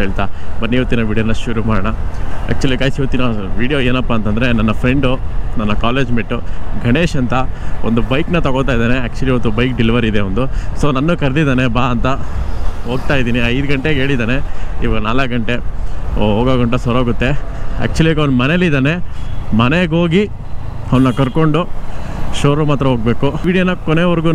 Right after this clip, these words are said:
ನೋಡಿ. ಬನ್ನಿ ಇವಾಗ ಹೋಗೋಣ ಅವ್ರ ಮನೆ ಹತ್ರ. Actually ಗೈಸ್, ಲಾಸ್ಟ್ ವಿಡಿಯೋದಲ್ಲಿ ಸ್ವಲ್ಪ ಸೌಂಡ್ ಇತ್ತು ವಾಯ್ಸು. Actually ನಾನು ಹೆಲ್ಮೆಟ್ ಫುಲ್ ಕವರ್ ಮಾಡಿರಲಿಲ್ಲ ಅಂದ್ಕೊಂಡಿದ್ದೀನಿ,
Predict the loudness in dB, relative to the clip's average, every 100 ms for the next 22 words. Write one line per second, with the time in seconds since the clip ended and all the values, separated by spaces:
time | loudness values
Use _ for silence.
0 | 0 0 0 -2 -2 -2 0 -2 0 0
1 | 2 2 0 0 0 0 0 0 2 0
2 | 0 -2 0 0 0 0 0 0 0 0
3 | 2 2 0 -2 0 0 0 2 0 2
4 | 2 2 2 0 0 2 0 0 0 2
5 | 2 2 0 2 0 0 0 0 2 2
6 | 2 0 0 2 2 0 0 -2 0 0
7 | 0 -2 -2 0 0 2 0 2 0 0
8 | -2 -2 0 0 0 0 0 0 0 0
9 | 0 0 0 0